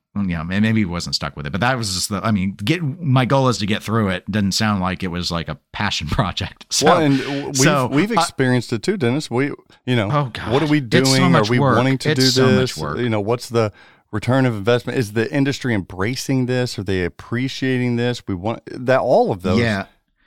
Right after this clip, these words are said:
Speaker 1: And maybe that, I guess, you know, that's a, probably a good opportunity to kinda do an update on the, on the Pinball Industry Awards. 'Cause, yeah,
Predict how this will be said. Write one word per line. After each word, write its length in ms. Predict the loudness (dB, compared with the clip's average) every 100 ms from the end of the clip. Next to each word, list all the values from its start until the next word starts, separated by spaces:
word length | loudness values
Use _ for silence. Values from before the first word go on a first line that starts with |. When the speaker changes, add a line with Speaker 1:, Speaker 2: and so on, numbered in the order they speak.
| _ -2
Speaker 1:
And 100 | 0
maybe 240 | 2 2
that, 320 | 2 0 -2
I 180 | 0 2
guess, 220 | 0 -2
you 300 | -4 0 2
know, 100 | 2
that's 160 | 0 0
a, 100 | -4
probably 320 | -2 -2 -2
a 20 | -4
good 200 | -6 -4
opportunity 540 | -4 -4 -4 -2 -2 -2
to 100 | -4
kinda 240 | -4 -4
do 140 | -4
an 60 | -4
update 400 | -6 -6 -6 -4
on 180 | -4 -6
the, 180 | -6 -6
on 180 | -4 -4
the 60 | -4
Pinball 380 | -4 -4 -4 -4
Industry 340 | -4 -4 -6
Awards. 300 | -6 -6 -4
'Cause, 160 | -2
yeah, 100 | -2